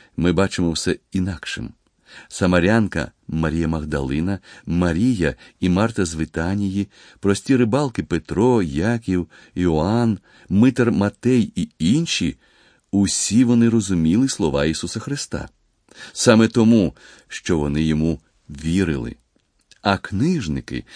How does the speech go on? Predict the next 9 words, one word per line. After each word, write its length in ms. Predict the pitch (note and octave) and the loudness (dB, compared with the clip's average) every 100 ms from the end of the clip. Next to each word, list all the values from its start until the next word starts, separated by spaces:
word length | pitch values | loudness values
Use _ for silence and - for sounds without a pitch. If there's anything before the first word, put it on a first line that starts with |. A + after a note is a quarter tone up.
| - | -18
священники 1120 | - F#2+ G#2 - - F2 G2+ A2 A2 G#2+ G#2 - | -8 -2 -2 -2 0 2 4 4 2 2 -2 0
і 120 | G2 | -4
фарисеї 840 | - F#2 F2 - E3 G#3+ B2+ C#2+ - _ _ _ _ | -2 -4 -2 -6 -4 -2 -2 -4 -8 _ _ _ _
не 200 | F#2+ E3 | 4 6
могли 420 | A3+ A#3 B2+ F#2+ | 6 4 4 4
його 300 | C3+ F3 F3+ | 4 2 0
зрозуміти. 640 | F3 E3+ D#3+ C3+ C#2+ - - _ _ _ _ _ _ _ _ | 0 0 0 0 -2 -6 -18 _ _ _ _ _ _ _ _
Якщо 640 | E2 F2+ F#2 - - G#2 G2 | 0 0 0 -6 -6 -4 -4
ви 420 | D#2 G2+ E2+ | -4 -2 -2